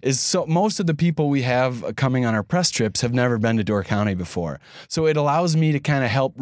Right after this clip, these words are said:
re-experience Door County through them.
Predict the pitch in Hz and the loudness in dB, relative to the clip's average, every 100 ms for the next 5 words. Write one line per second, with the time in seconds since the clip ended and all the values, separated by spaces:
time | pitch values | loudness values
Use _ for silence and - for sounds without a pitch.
0 | 123 147 160 156 147 - - 123 - - | -2 2 2 2 0 -6 -8 -6 -4 -4
1 | 139 147 151 127 - 117 123 117 110 - | 0 0 0 -2 -2 0 0 0 0 0
2 | 135 123 120 120 143 185 | -2 0 0 2 2 -2